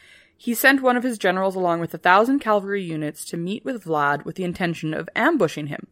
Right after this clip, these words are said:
but Vlad found out about this and set up his own ambush instead. As the Ottomans were making their way through a narrow piece of land, Vlad and his army attacked.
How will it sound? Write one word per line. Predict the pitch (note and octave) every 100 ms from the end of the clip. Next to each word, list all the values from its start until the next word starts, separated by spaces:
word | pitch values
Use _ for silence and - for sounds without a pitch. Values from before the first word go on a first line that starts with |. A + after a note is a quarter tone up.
| _ - - _ -
but | -
Vlad | F3+ F3 F#3 F#3
found | F3 D#3+ -
out | F#4
about | G#3+ D#3+ D#3+
this | D3+
and | - F3+
set | - F3
up |
his | F3+ F3
own | - E4
ambush | G3 C#3+ C#3+ D3 -
instead. | D#3 D3 A#3+ - - _ _ _ _ _
As | A3+ A#3+
the | B3+
Ottomans | A#3+ C4 C4+ C4
were | A#3+
making | G#3+ G#3 A3
their | G#3
way | F#3+ G3
through | - G3
a |
narrow | F3+ E3 E3 G3
piece | - F#3+ -
of | C4+
land, | G#3+ G#3 D3+ D3+ F3+ - - _ _
Vlad | F#3+ F#3 A3
and | A#3+
his | A#3+ C4 -
army | D3+ D3+ D#3
attacked. | D#3+ - F#3 - -